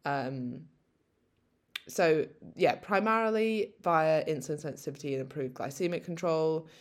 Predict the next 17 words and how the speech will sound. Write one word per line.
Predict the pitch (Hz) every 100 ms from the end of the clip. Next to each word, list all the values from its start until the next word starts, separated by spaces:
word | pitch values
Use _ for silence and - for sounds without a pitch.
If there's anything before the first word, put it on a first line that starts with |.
| - _ _ _ _ _
The | - 202 196
most | 190 185 - -
common | - - 214 208 214 208 202 - -
form | - - 190 180 175
of | 165
supplementation | - - - 156 170 165 165 156
is | 160 151 147 147
myo-inositol, | - 170 185 185 185 185 - 180 180 175 -
and | 160 160 156 156 -
people | 175 175 170
generally | 170 165 160 160 170 170 165
take | 165 156 139 -
one, | 147 151 160 151 147 147 147 143 - _
two, | - - 175 151 147 147 143 139
sorry, | - 151 135
one, | 147 160 160 165 165 - - _ _ 160 151 - _ _ _ _
one | 175 180 277 311 330 311